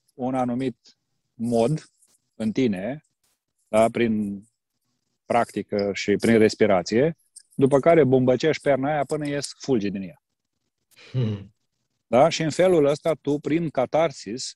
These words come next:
Speaker 1: elimini tot ce se numește energie stocată în tine și care îți creează probleme. După care, bineînțeles, chestia asta vine repetată de câte ori este necesar și,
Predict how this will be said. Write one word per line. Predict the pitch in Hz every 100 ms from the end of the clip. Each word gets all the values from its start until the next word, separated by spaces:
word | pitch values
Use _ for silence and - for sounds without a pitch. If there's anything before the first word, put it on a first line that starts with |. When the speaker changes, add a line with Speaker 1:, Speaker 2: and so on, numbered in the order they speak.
| _
Speaker 1:
elimini | 147 156 180 165 156
tot | 160 170
ce | -
se | -
numește | 131 135 135 -
energie | 120 120 120 123 113
stocată | - 104 117 98
în | 101
tine | 98 117 117
și |
care | - 110 107 107 117 _
îți | - 110
creează | - 117 120 107
probleme. | 101 92 85 - _ _ _ _
După | _ 185
care, | 180 180
bineînțeles, | 160 160 139 127 131 127 - - _ _
chestia | 131 127 120
asta | 120 120
vine | 117 127
repetată | 113 110 107 117 110 92 90 - - - - - _
de | 107
câte | 117 135 127
ori | 117
este | 110 -
necesar | 120 110 98 90 101 165 _ _ _ _ _ _ _ _
și, | _ - - 156 160 160 151